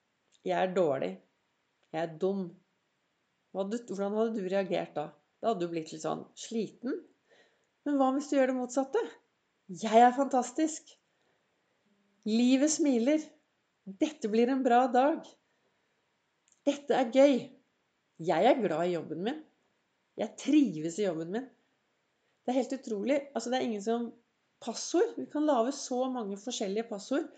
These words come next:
og vi kan bruke passord, passordene om og om igjen. Altså, ikke sant, når du må skrive det inn, og få disse passordene til å bli ord som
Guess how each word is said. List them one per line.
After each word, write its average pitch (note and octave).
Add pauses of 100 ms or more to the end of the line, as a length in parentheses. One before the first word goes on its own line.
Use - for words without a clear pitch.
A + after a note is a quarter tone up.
(540)
og A#3+
vi C4
kan C4+
bruke B3+
passord, A3+ (160)
passordene A3+
om A3
og G#3+
om A3
igjen. A3+ (240)
Altså, A#3+
ikke A#3+
sant, B3
når A#3+
du A3+
må A#3+
skrive A3+
det A#3
inn, C#4 (380)
og -
få B3
disse A#3+
passordene G#3
til B3
å A3+
bli G#3+ (580)
ord B3+ (680)
som C4+